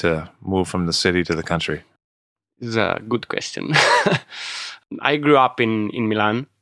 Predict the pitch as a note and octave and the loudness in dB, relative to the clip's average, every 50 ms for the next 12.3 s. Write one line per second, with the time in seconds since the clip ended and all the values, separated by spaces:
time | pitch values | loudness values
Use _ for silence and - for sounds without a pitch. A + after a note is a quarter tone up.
0 | _ _ - G2+ G2+ G2 F#2+ F#2+ F#2+ F#2+ - - - G#2 - - - - A2 G#2 | _ _ -10 -8 -8 -6 -6 -6 -8 -8 -10 -10 -10 -10 -10 -8 -4 -2 0 0
1 | G2+ G2+ G#2 G2 G2 G2 - G#2+ G#2 G#2 G#2+ G#2+ G#2+ G#2+ G#2+ G#2 G2+ G2+ G2 G2 | 0 -2 -4 -6 -6 -8 -6 -4 -2 -2 -2 -2 -2 -2 -4 -4 -6 -6 -6 -6
2 | F#2+ F#2+ G2 G2 F#2+ F#2+ F#2+ - - G#1+ - - G#2+ G#2+ A2 G#2 G#2 G#2+ G#2+ G#2 | -6 -6 -8 -8 -8 -8 -8 -8 -8 -8 -10 -8 -8 -6 -6 -6 -4 -4 -4 -4
3 | G2+ G2 F#2+ G2+ G#2+ G#2 G#2 G#2 G#2 G#2 G2+ G2 G2 G2+ G2+ G2+ - - G2+ G2 | -4 -6 -6 -6 -6 -6 -6 -8 -8 -8 -10 -10 -10 -10 -10 -10 -10 -8 -6 -4
4 | G2 G#2 G#2+ A2 - - - _ _ _ _ _ _ - - - A#2+ A#2 A#2 A2 | -4 -4 -6 -6 -10 -14 -20 _ _ _ _ _ _ -4 0 2 2 4 4 2
5 | F2+ F2 F2 E2+ F2 E2 D#2+ D#2+ - E2 E2 E2 _ _ _ _ _ _ - - | 2 2 0 0 0 -2 -6 -8 -8 -10 -12 -12 _ _ _ _ _ _ -4 -2
6 | - - - _ _ _ _ _ _ _ _ _ - G2+ E2 E2 - - - F#2+ | -2 -2 -4 _ _ _ _ _ _ _ _ _ -8 -8 -8 -8 -10 -14 -18 -18
7 | F#2 G#2+ G#2+ G2 G#2 G2+ - - G#2 G#2 G#2 G#2 G#2+ B2 - _ - - _ _ | -16 -12 -10 -8 -8 -8 -8 -6 -6 -4 -2 -2 -4 -4 -6 _ -20 -20 _ _
8 | _ _ _ _ _ _ _ _ _ _ - G#2 G2 G2+ G2+ G2+ G2 G2 G2+ G2+ | _ _ _ _ _ _ _ _ _ _ -6 -4 -2 -2 -2 -2 -2 -2 -2 -2
9 | G2+ G2 G2 G2 G2 G2 G2 G2 G2 G2+ A2+ G#2 G#2+ G#2+ A#2+ A2 B2+ B2 B2 B2 | -2 -2 -2 -2 -2 -2 -4 -2 -2 0 0 0 0 0 0 2 4 4 4 4
10 | A#2+ - B2+ A#2 A#2 A#2+ A#2+ A#2+ A#2 A#2 A2+ - - A2+ G#2+ G#2+ A2 G2 F#2 F2+ | 2 0 0 0 2 4 6 6 6 6 4 2 0 -2 -2 0 0 0 -2 -4
11 | - - - - - - - _ _ _ _ _ _ _ _ _ _ _ _ - | -8 -12 -14 -16 -16 -16 -18 _ _ _ _ _ _ _ _ _ _ _ _ -14
12 | G2 F#2 F2+ F2 F2+ F#2 | -12 -10 -10 -12 -12 -14